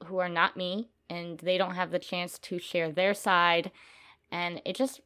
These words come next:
it, it's not fair to publicly put someone in that, in this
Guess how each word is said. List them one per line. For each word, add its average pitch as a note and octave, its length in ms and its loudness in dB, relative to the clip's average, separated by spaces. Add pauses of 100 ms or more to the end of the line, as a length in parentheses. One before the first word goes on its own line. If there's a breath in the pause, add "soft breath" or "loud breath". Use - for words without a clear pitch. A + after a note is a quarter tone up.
it, A3+ 240 -6
it's G3 220 -4
not F#3 320 2
fair F3 360 2
to - 120 -12
publicly D#3+ 640 -2 (400)
put - 260 2
someone D#3+ 360 -2
in D3+ 140 0
that, D3+ 200 -2
in E3 240 -10
this - 220 -10